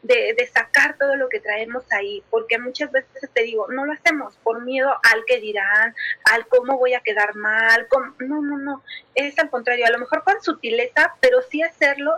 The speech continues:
y manifestar las cosas que estamos sintiendo en este momento. Si estamos sintiendo miedo, por supuesto, también decirlo, "¿Sabes qué? Tengo miedo".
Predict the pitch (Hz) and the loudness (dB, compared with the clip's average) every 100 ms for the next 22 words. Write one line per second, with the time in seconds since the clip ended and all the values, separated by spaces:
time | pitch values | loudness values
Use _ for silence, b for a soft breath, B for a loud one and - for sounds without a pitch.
0 | - 247 233 240 233 226 214 - 285 277 | -4 -6 -4 -4 -4 -6 -6 0 0 0
1 | 294 - 262 - 285 254 - 247 254 269 | -2 0 -2 -2 -4 -4 -2 -4 -4 -12
2 | 240 226 226 226 233 233 226 - 240 208 | -16 -12 -10 -8 -10 -12 -10 -8 -8 -10
3 | 185 196 208 - 277 277 339 440 339 262 | -14 -10 -10 -8 -6 -2 -2 -2 -6 -6
4 | 269 277 277 269 311 B B B 285 294 | -6 -6 -4 -2 -4 B B B -2 -2
5 | 330 392 453 302 - 254 269 294 349 - | -2 -2 2 2 2 0 0 -2 -4 -4
6 | 320 311 220 - 294 285 302 - 311 311 | -4 0 -2 0 2 2 2 -2 -6 -4
7 | 294 302 285 294 226 | -4 -4 -4 -4 -6